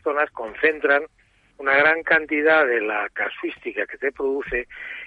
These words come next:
y, desde luego, concentran también, eh, una gran cantidad de la, de la mortalidad que, que, que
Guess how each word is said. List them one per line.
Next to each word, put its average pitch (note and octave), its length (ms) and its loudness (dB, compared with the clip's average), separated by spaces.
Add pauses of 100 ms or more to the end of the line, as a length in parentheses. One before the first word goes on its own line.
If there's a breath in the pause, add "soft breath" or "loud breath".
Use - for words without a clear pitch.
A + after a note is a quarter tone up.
(120 loud breath)
y, E3 220 2
desde D#3+ 320 6
luego, D#3 360 4
concentran B2 580 -4
también, B2 480 -2 (480 loud breath)
eh, G2 800 -4 (180)
una A2+ 280 -6
gran A#2 200 0
cantidad C3 400 0
de C#3 80 6
la, A2+ 240 0
de G2+ 180 -6
la G2 160 -8
mortalidad A#2 800 -2
que, G2 300 -10 (500 loud breath)
que, G2 220 -4
que - 100 -8